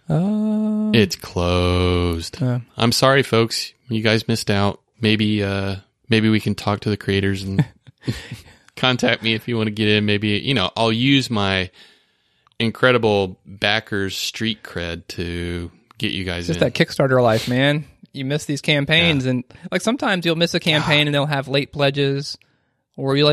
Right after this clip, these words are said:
Speaker 1: be able to
Speaker 2: Yeah.
Speaker 1: get a link to their website and kinda get in, even if it's not at the same reward level that, you
Speaker 2: Yep.
Speaker 1: know, the Kickstarters were. And then sometimes there's a campaign that closes up and you just,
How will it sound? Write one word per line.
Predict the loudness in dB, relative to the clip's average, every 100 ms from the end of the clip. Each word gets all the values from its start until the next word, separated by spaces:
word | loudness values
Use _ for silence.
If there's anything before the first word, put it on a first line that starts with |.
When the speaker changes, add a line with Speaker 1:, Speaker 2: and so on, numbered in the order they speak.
| 2
Speaker 1:
be | 2
able | 2
to | 4
Speaker 2:
Yeah. | 2
Speaker 1:
get |
a | 0
link | -2 -2 -4
to |
their | -4
website | -2 -2 0 2 4 2 -2
and | -4 -2 -2 -4 -6 -6
kinda | -2 0
get | 2 2
in, | 2 2 2 0 -4 -10 -12
even | -2 0 2
if | 0
it's | -2
not | 0 0 -2
at |
the | -2
same | -2 0 0 -2 -4 -6
reward | 0 2 4 4
level | 2 0 0 2
that, | 0 0 0
you | 2
Speaker 2:
Yep. | 2
Speaker 1:
know, |
the | -2
Kickstarters | -4 -2 -2 0 0 0
were. | 0 2
And | 2 0
then | 0
sometimes | -2 -2 -2 -2 -2 0
there's | 2 2
a |
campaign | 2 0 2 0
that | 2
closes | 4 4 4 4
up | 2 2
and | -2 -2
you | -2 0
just, | 0 -2